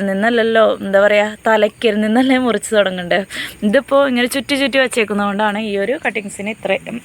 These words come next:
അല്ല, ഈ ഒരു ലീഫിന് ഇത്രയും വലിപ്പമുള്ള ഇലകൾ. അപ്പോൾ താഴത്തെ ലീഫൊക്കെ ചെറുതായിരിക്കും. നിങ്ങൾ വെച്ച് ഇതുപോലെയൊക്കെ കയറ്റി കൊടുക്കുമ്പോൾ വലിയ, ആ, എന്താ പറയുക, ഹൈറ്റിൽ വരും,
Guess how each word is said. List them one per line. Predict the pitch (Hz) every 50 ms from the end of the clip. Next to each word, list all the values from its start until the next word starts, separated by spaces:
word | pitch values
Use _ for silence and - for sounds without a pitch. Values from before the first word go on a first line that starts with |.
| - 226
അല്ല, | 214 202 185 180
ഈ | 190 208 220
ഒരു | 226 233 220 247
ലീഫിന് | 247 240 214 196 - 202 190 214 285 - - - - - - - - - - - -
ഇത്രയും | 285 247 - - 247 247 247 254 262 294 339 - -
വലിപ്പമുള്ള | 247 233 208 196 - - 208 196 190
ഇലകൾ. | 185 175 165 170
അപ്പോൾ | 170 165 - 208 -
താഴത്തെ | 233 214 202 196 196 - - 254 294
ലീഫൊക്കെ | 302 311 285 - 262 - - - 302 311 -
ചെറുതായിരിക്കും. | - 302 254 214 196 185 233 247 233 190 185 - 285 349 -
നിങ്ങൾ | - 214 196 185 185 196
വെച്ച് | 226 233 220 - - - 330
ഇതുപോലെയൊക്കെ | 262 277 226 226 220 220 226 226 - 262
കയറ്റി | 254 247 220 - 226
കൊടുക്കുമ്പോൾ | 233 247 208 202 - 208 220 294 - - - - - - - - - -
വലിയ, | 262 254 240 233 233 233 247 269 277 - -
ആ, | 220 214 208 202 202 196 196 196 190 196 - - - - - - - 220
എന്താ | 226 220 214 208
പറയുക, | 208 208 208 208 208 214
ഹൈറ്റിൽ | 226 208 190 - 185 190 196
വരും, | 202 180 - 151